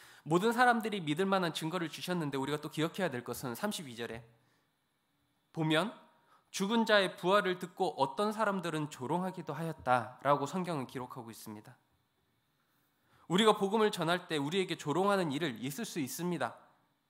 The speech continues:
성경도 그런 일이 있을 수 있다라고 기록하고 있습니다.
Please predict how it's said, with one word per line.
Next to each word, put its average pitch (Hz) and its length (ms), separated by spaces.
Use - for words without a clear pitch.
성경도 196 640
그런 165 280
일이 147 220
있을 147 240
수 - 180
있다라고 135 840
기록하고 135 440
있습니다. 110 400